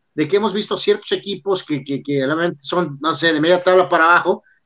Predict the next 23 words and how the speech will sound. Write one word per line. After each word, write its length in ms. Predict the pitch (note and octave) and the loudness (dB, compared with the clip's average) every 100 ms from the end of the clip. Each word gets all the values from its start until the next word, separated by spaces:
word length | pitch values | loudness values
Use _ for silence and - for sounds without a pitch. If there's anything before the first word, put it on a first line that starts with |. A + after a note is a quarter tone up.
| _ | _
y 220 | - D#3+ C#3+ | -6 -6 -2
que, 380 | D#3+ D#3 D#3 E3 | 0 2 0 -2
este, 440 | D#3 C#3+ - D3+ | -6 -6 -6 -4
a 60 | C#3+ | -4
lo 100 | D3+ | 0
mejor 200 | E3+ F#3 | 2 2
ganan 300 | G3 G3 G3+ | 2 0 2
una 140 | G3+ | 2
ronda 360 | F3 G3 G3 F#3 | 2 2 2 0
en 80 | D3 | 0
playoffs, 600 | F#3 F#3 G3 G#3+ - _ | 2 4 4 0 -8 _
pasan 320 | - E3 F#3+ F3 | -2 0 0 0
el 100 | D#3+ | 2
básquet, 480 | F3+ F3+ F#3 F#3 - _ _ - | 2 2 0 -2 -2 _ _ -10
este, 1120 | D#3+ D#3 D3 - D#3 D#3 D#3 D#3 - E3+ D#3 | -2 -2 -4 -4 -2 -2 -2 -4 -6 -4 -4
eh, 140 | C#3+ _ - | -4 _ -10
y 80 | E3 | 0
luego 180 | F#3+ A3+ | 2 4
llegan 280 | G#3+ G#3 G3+ | 2 0 0
a 60 | |
un 100 | G#3+ | -2
juego, 540 | - G#3 G3+ G3 F#3+ C#3 | 0 0 2 -2 -4 -8
pa-, 120 | E3 | -10